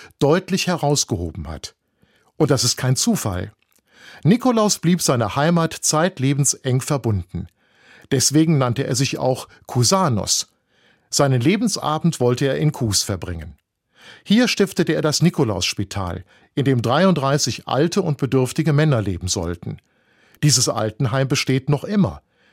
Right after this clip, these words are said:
Es gehört zu den ältesten Sozialeinrichtungen Deutschlands.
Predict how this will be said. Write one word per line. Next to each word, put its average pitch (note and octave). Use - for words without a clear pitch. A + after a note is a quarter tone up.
Es -
gehört F#3
zu -
den C#3
ältesten F3+
Sozialeinrichtungen B2+
Deutschlands. -